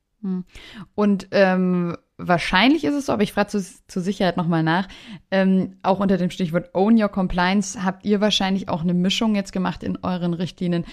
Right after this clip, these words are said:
aus, ja, was ist irgendwie gesetzlich vorgeschrieben und ist auf jeden Fall Muss und Pflicht, aber auch, wo wollen wir drüber hinausgehen und was ist uns einfach wichtig zu regeln und, ähm, eben auch vielleicht über die gesetzlichen Bestimmungen rauszugehen, oder?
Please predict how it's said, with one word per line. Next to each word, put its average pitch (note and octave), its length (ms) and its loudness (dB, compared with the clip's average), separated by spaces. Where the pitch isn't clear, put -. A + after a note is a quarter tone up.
aus, F3 440 4
ja, E3+ 460 2
was F3 200 2
ist - 260 -4
irgendwie F#3 240 0
gesetzlich E3+ 500 -4
vorgeschrieben F#3 600 0
und F3 180 0
ist - 140 -4
auf F3+ 140 -4
jeden E3+ 220 -2
Fall D#3 300 -2
Muss A3+ 420 6
und F3 220 0
Pflicht, A3+ 380 0
aber F3+ 300 6
auch, F3 200 2
wo F3 120 2
wollen F3+ 200 6
wir F3 80 2
drüber F3 220 0
hinausgehen E3 540 2
und D#3 140 0
was D#3+ 180 -2
ist - 140 -10
uns F#3+ 220 4
einfach D#3 340 0
wichtig C#3+ 500 -4
zu - 140 -6
regeln D#3 440 0
und, C#3+ 360 -2
ähm, D3 380 -2
eben F3 200 2
auch E3+ 140 0
vielleicht E3+ 200 -2
über F#3 160 4
die D#3 140 -2
gesetzlichen D3+ 580 -4
Bestimmungen D3 460 -2
rauszugehen, D3 520 -6
oder? G3 300 0